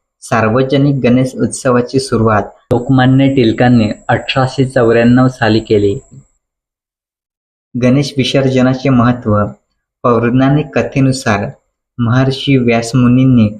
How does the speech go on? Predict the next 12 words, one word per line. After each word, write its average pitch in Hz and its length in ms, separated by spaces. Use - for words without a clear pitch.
महाभारताची 123 800
रचना 123 400
लिहिण्यासाठी 113 720
गणपती 117 420
बाप्पांना 123 520
प्रार्थना 120 480
केली 120 280
होती. 110 360
गणेश 123 260
चतुर्थीच्या 139 720
दिवशी 113 560
व्यासमुनींनी 127 880